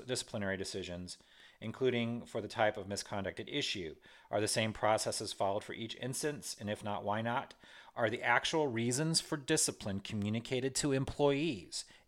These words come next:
If not, why not?" So again, if you aren't publicizing the,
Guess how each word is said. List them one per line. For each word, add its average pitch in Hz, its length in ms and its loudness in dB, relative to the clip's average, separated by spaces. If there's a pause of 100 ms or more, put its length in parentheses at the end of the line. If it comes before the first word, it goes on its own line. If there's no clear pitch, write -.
If 170 260 6
not, 92 360 0 (120)
why 117 240 8
not?" 95 320 0 (320)
So - 220 10
again, 131 320 10
if 107 200 -2
you 156 680 8
aren't - 520 8 (140)
publicizing 92 960 4 (280)
the, 107 680 2